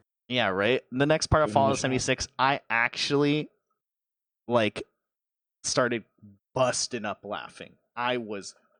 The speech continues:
Speaker 1: dying laughing 'cause Pixel
Speaker 2: <laughs>
Speaker 1: joked about this, but, um, Pixel messaged me and he was like, uh, "They're gonna announce the new Battle Royale mode for Fallout seventy-six." I don't remember the exact conversation, like, what exactly you said, but it was something along the lines where it ended with, like,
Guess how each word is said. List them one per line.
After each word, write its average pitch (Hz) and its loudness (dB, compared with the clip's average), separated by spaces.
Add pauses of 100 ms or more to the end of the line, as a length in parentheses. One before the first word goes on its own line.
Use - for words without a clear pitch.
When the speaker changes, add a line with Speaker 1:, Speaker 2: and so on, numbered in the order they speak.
(280)
Speaker 1:
dying 113 -4
laughing 92 -10
'cause 92 -14
Pixel - 0
Speaker 2:
<laughs> - 4
Speaker 1:
joked 107 -2
about 85 -4
this, 98 -8 (420)
but, 104 2 (220)
um, 90 -8
Pixel 147 2
messaged 107 -2
me 98 -8
and 101 -8
he 104 -6
was 104 -8
like, - -2 (420)
uh, 85 -4
"They're 131 0
gonna 160 2
announce 165 0
the 156 0
new 165 0
Battle 156 2
Royale 156 2
mode 160 -2
for 151 -4
Fallout 160 2
seventy-six." 165 -4
I 175 4
don't 240 4
remember 202 2
the 143 0
exact 110 0
conversation, 110 -6
like, 120 -6
what 127 0
exactly 107 -2
you 107 -6
said, 117 -6
but 175 2
it - 2
was 226 0
something 190 0
along 120 0
the 110 -6
lines 107 -4
where 113 -2
it - -4
ended 107 -4
with, 104 -4
like, 104 0